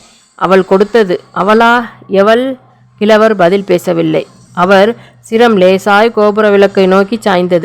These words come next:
சொல்லி வைத்தார் போல மணி ஓசை ஒரு முறை வீச்சிட்டது. "ஓ!"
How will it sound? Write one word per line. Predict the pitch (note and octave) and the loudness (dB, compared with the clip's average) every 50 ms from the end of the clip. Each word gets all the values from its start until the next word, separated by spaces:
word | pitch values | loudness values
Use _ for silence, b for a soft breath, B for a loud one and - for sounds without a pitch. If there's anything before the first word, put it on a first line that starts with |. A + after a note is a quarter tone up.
| - | -6
சொல்லி | - - - E3+ E3 F3+ G#3 | -10 -6 -2 -2 0 2 2
வைத்தார் | A3+ A#3+ A#3+ A#3 - A3+ G#3+ G3+ | 2 2 0 0 0 -2 -2 0
போல | G3 A3 A#3 A#3+ A#3 | 0 0 0 0 0
மணி | G#3 F3 E3+ F#3 G3+ | 0 0 0 0 2
ஓசை | G#3 G#3 G3+ - G#3+ G#3 | 2 0 0 0 -2 -2
ஒரு | F#3+ F3 F3 F3 | -2 -2 -2 -2
முறை | F3 F#3 G3+ G#3 F#3 | -2 -4 -4 -2 -2
வீச்சிட்டது. | F3+ G3+ G3 - F#3+ E3 - E3+ D#3 D#3+ - B B B B B B B B | -2 -4 -2 -2 -4 -2 -2 -4 -4 -4 -6 B B B B B B B B
"ஓ!" | - E3+ F3 F#3 G3+ A3+ B3 B3 G#3+ E3 | -2 0 2 4 4 4 4 2 2 0